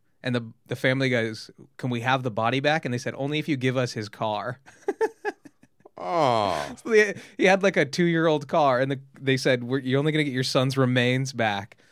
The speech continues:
Speaker 1: if you give us the, his fucking, his new Audi." <laughs> It's fucking brutal.
Speaker 2: That's a shitty trade. Ashes for Audi? Yeah, give me the Audi.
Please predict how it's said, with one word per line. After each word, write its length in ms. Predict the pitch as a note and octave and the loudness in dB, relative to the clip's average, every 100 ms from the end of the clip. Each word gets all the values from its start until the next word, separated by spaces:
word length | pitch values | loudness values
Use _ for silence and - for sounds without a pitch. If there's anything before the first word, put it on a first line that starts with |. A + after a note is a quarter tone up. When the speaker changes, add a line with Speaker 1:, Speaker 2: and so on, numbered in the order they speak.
| - C#3+ | -20 -6
Speaker 1:
if 320 | D3 C#3+ C3 | 2 2 2
you 160 | B2+ A#2+ | -6 -2
give 200 | B2 A#2+ | -2 -2
us 200 | A2+ - | -4 -4
the, 120 | A#2+ | -8
his 240 | - A2+ A2 | -6 -8 -8
fucking, 540 | B2 A2+ A2 G#2+ G#2+ - | -8 -6 -10 -12 -18 -14
his 240 | B2 A#2+ | -8 -6
new 220 | A#2 B2 | -2 -2
Audi." 520 | A2+ A2+ A#2+ A2+ A2+ - _ _ - | -2 -2 -2 -6 -10 -14 _ _ -4
<laughs> 80 | - D5 D5+ C#5+ D5 D5 C#5+ - - B4 _ _ - - _ _ _ _ _ - - - - - | -4 -4 -16 -16 -16 -18 -20 -12 -4 -4 _ _ -16 -16 _ _ _ _ _ -14 -14 -14 -18 -8
It's 100 | C4 | -2
fucking 260 | D3 C#3+ | 0 0
brutal. 300 | B2+ C3 A#2 | 0 0 0
Speaker 2:
That's 140 | D3 E3+ | -2 0
a 40 | |
shitty 400 | C#3 - D3 C3+ | -2 2 2 2
trade. 280 | - C#3+ - | 2 0 0
Ashes 480 | A#2 A2+ B2 - C#3+ | 2 4 2 0 -4
for 200 | - C3 | -4 -4
Audi? 340 | G#2+ A#2 C#3 D#3+ | 0 0 2 0
Yeah, 100 | C#3 | -2
give 220 | C3+ E3 | -2 -4
me 100 | E3 | -2
the 100 | C#3 | 0
Audi. 480 | C#3 G#3+ G#3 F2 | 0 0 -2 -6